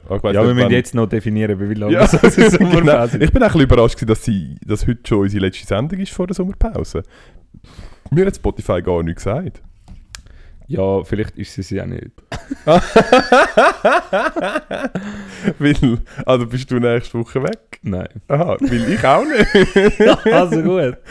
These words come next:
Speaker 1: Ich bin
Speaker 2: Aber ich
Speaker 1: erst
Speaker 2: hab gedacht,
Speaker 1: übernächste
Speaker 2: es
Speaker 1: Woche
Speaker 2: bietet
Speaker 1: weg.
Speaker 2: sich, es bietet sich gerade so gut an, weil es die dreißigste Folge ist.
Speaker 1: Aha.
Speaker 2: Und es ist ein guter Opener gewesen.
Speaker 1: Ja, das stimmt. Ja, also ich könnte, glaub, noch zweimal.
Speaker 2: Okay, warte, ich muss schon schauen.
Speaker 1: Das Jahr.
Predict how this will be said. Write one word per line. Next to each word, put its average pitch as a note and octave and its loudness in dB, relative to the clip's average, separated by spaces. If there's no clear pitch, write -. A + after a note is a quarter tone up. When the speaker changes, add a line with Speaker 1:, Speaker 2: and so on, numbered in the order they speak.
Speaker 1:
Ich G#3 -2
bin - 0
Speaker 2:
Aber B2 4
ich - 6
Speaker 1:
erst F3 2
Speaker 2:
hab E3+ 2
gedacht, D#3 2
Speaker 1:
übernächste A3 0
Speaker 2:
es C3+ -2
Speaker 1:
Woche A3 0
Speaker 2:
bietet D3+ 0
Speaker 1:
weg. F3 -6
Speaker 2:
sich, C3+ -6
es - -12
bietet - -6
sich - -10
gerade B2 -4
so - -10
gut A2+ -4
an, A#2 0
weil B2 -4
es A#2 -10
die G#2 -8
dreißigste A2 -8
Folge G#2+ -8
ist. - -18
Speaker 1:
Aha. B2+ 0
Speaker 2:
Und G#2 -4
es G#2 -6
ist - -8
ein G#2 -4
guter G#2 0
Opener G2+ -4
gewesen. G2+ -12
Speaker 1:
Ja, A2+ 2
das A#2+ -6
stimmt. A#2 -4
Ja, A#2+ 6
also C#3 2
ich F3 -2
könnte, E3+ 0
glaub, B2 0
noch A2 0
zweimal. G2+ -2
Speaker 2:
Okay, F2+ -8
warte, F2+ -8
ich - -12
muss F2+ -10
schon F2+ -10
schauen. - -12
Speaker 1:
Das G2+ -4
Jahr. F2+ -4